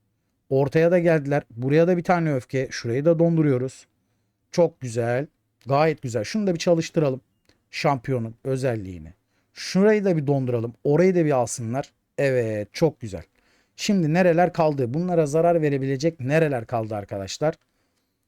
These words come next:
Okçu kraliçe var orada. Şey, pardon, okçu kraliçe. Okçu kraliçe nereden çıktı ya? Orayı da temizlediler. Aşağıyı da temizlediler. Havaya dair herhangi bir şeyimiz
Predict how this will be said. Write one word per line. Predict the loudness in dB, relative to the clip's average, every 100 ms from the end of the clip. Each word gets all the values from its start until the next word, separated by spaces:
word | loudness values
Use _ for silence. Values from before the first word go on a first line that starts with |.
| _ _ -2
Okçu | 0 0 0
kraliçe | 2 2 0 -2
var | 0
orada. | -2 2 2 2 -2
Şey, | -8 -4
pardon, | 0 0 0 -4
okçu | -6 -6 -6
kraliçe. | -6 -6 -6
Okçu | -10 -8
kraliçe | -6 -4 -4
nereden | -4 -4 -6
çıktı | -8 -10 -8
ya? | -8 -12 _ _ _ _ _ _ _ -10 0
Orayı | 4 4 2
da |
temizlediler. | 0 -2 -2 -6 -4 -6 -4
Aşağıyı | -6 -4 0 0
da | 0
temizlediler. | -4 -4 -6 -4 -6
Havaya | -4 -2 2 2 2
dair | 2 0 0
herhangi | -4 -4 -4 -6
bir | -8
şeyimiz | -6 -4 -6